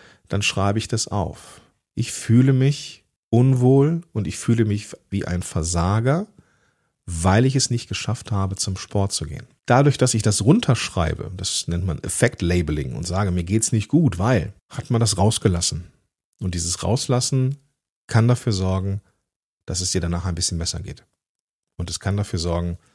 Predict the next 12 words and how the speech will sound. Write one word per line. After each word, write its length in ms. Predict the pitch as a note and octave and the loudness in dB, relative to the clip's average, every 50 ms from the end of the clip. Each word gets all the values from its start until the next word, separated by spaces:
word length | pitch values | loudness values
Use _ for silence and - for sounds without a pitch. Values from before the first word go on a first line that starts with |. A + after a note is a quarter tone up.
| _ _ _ _ _ _ _ _ _ _ - | _ _ _ _ _ _ _ _ _ _ -6
dass 240 | F#2 F2+ - - - | -4 -2 -2 -2 -2
du 380 | - F2 E2+ E2+ E2 E2 E2+ A2 - _ | -4 -4 -2 -2 -4 -6 -8 -10 -4 _
überlegen 460 | - A2 G2+ G2+ F#2+ G2 G#2+ A#2 C3 | 0 2 4 4 4 4 4 4 2
kannst, 300 | A#2 - A#2+ A#2 A#2 - | 0 0 0 0 0 0
so 220 | A2+ G#2 F#2 F#2 G#2+ | -2 -4 -4 -4 -4
welche, 380 | G#2+ G2+ - B2 G#2+ G2+ - | -4 0 2 2 2 2 2
welche 300 | G2 G#2 - - - - | 0 0 0 -2 0 2
anderen 400 | A#2+ C3 C#3 C3+ A2+ A#2 G#2+ F#2+ | 4 6 8 8 8 6 6 6
Wahrheiten 460 | G#2 G#2+ G#2 G2 F2 F2 D#2+ D#2+ - | 6 6 6 4 2 0 -2 -4 -6
gibt's 220 | - - D#2 - - | -8 -6 -6 -6 -6
da. 160 | - E2 - - | -6 -6 -4 0
Auch 220 | - A2+ - - | 2 2 2 0